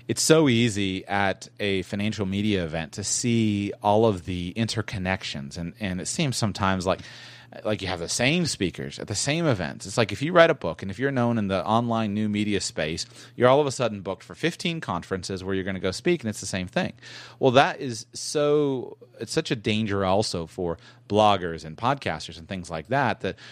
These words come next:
you know, everyone gloms onto the same person for an interview, and you feel like you're in this, just this tiny little circle. And maybe there's somebody who's a celebrity in this tiny little circle. I mean, most of you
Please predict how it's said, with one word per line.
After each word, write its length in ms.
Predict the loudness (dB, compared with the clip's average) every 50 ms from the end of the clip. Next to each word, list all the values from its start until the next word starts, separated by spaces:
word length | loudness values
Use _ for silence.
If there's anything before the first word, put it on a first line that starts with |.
| -20 -18 -14 -12
you 180 | -10 -8 -8
know, 120 | -6 -4 0
everyone 360 | 0 2 4 4 2 2 0
gloms 360 | 2 4 4 4 4 4 4
onto 260 | 4 4 4 2 0
the 120 | -4 -4 -4
same 440 | -2 0 2 2 2 2 0 -2
person 360 | 0 2 2 2 2 0 -8 -8
for 200 | -4 -2 -2 0
an 80 | 0
interview, 420 | -2 -4 -4 -6 -6 -4 -4 -4 -4
and 100 | -4 -6
you 80 | -6
feel 220 | -6 -4 0 2 2
like 160 | 2 2 2
you're 120 | 0 0
in 80 | 0 0
this, 120 | -4 -6
just 220 | -6 -8 -10 -8 -8
this 120 | -12 -12
tiny 300 | -10 -6 -4 -4 -2 -2
little 160 | -2 -2 -2
circle. 460 | 0 0 0 0 0 -2 -10 -12 -14 -20 -20 -20 -20 -20 -20 -20 -10 0
And 320 | 2 4 4 4 4 2
maybe 340 | 2 2 0 0 -2 -4 -4
there's 300 | -4 0 2 2 4 4
somebody 320 | 2 -2 0 0 0 0
who's 220 | 0 -4 -4 -6 -6
a 40 | -6
celebrity 600 | -6 -6 -4 0 2 2 2 2 2 2 2 2
in 80 | 2
this 100 | 0 -2
tiny 300 | -2 0 0 0 2 2
little 160 | 0 0 -2
circle. 340 | -2 0 0 0 0 0 -4
I 80 | -4 -2
mean, 100 | 0 2
most 220 | 2 2 2 2
of 80 | 0 2
you 240 | 4 4 4 4